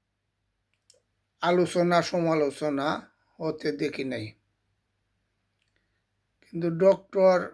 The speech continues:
ইউনূস সাহেব বর্তমান অন্তর্বর্তী সরকারের প্রধান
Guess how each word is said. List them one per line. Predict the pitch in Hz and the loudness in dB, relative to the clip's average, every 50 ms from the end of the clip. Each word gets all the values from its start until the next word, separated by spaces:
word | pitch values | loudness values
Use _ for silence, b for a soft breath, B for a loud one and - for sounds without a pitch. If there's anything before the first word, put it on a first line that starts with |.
| - _ _ _ _ - 180 | -18 _ _ _ _ -12 -8
ইউনূস | 185 185 185 190 190 175 - | -6 -4 -2 -2 -2 -2 2
সাহেব | - 196 180 185 185 185 196 - - - _ _ _ - - _ _ _ _ _ _ _ _ _ _ _ _ _ _ _ _ _ _ _ _ _ _ _ _ _ _ _ _ _ _ _ _ _ _ _ _ _ _ _ _ _ _ _ _ _ _ _ _ - | 4 4 6 6 6 4 2 0 -6 -16 _ _ _ -20 -20 _ _ _ _ _ _ _ _ _ _ _ _ _ _ _ _ _ _ _ _ _ _ _ _ _ _ _ _ _ _ _ _ _ _ _ _ _ _ _ _ _ _ _ _ _ _ _ _ -4
বর্তমান | 135 151 156 156 156 - 165 160 160 160 156 151 151 151 147 139 135 123 - _ _ _ _ _ _ _ _ _ _ _ _ _ _ _ _ _ _ _ _ _ _ _ _ _ - | -2 -2 -2 -2 -4 -6 -4 -2 0 0 2 2 0 0 -2 -6 -10 -14 -18 _ _ _ _ _ _ _ _ _ _ _ _ _ _ _ _ _ _ _ _ _ _ _ _ _ -10
অন্তর্বর্তী | - 170 165 170 160 - 185 175 170 170 170 160 - - - 190 185 180 175 180 - - b b b b b - - - | -6 -4 -4 -4 -4 -4 -2 -2 0 0 0 -2 -4 -6 -4 0 2 2 2 0 -2 -6 b b b b b -18 -12 -4
সরকারের | 190 180 170 165 165 165 165 160 165 160 165 160 160 - - _ _ | -2 -2 0 0 2 2 2 2 2 2 0 0 -2 -4 -10 _ _
প্রধান | - 175 170 165 175 180 180 | -4 -4 -2 0 0 0 2